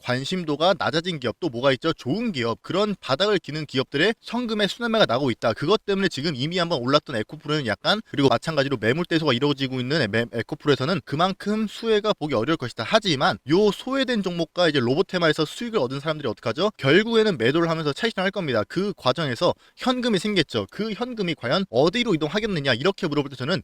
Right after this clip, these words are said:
이 차 전지 이렇게 갈 겁니다. 왜냐면은 지금 이 차 전지가 전반적으로 상황은 좋아요. 그러니까 이제 또 관련해가지고 또 엔캠,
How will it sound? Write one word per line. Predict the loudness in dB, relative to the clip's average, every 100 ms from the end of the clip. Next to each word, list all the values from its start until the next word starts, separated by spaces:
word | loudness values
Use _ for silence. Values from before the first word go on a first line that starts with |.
| -6
이 | -10
차 | -2 -2
전지 | 0 -4 -6
이렇게 | -2 -2 2 2
갈 |
겁니다. | 2 -2 -2 -2
왜냐면은 | 0 0 0 0 -2
지금 | -2 -2 -4
이 | -6
차 | -6 -2
전지가 | -2 -2 0 2 0 -4
전반적으로 | -4 -2 0 0 2 4 4
상황은 | 2 2 2 4
좋아요. | 0 -2 -6
그러니까 | -4 -2 0
이제 | 0 -2
또 | 0 2 2 0
관련해가지고 | -2 0 0 0 0 -2
또 | 0 0
엔캠, | -2 -2 -2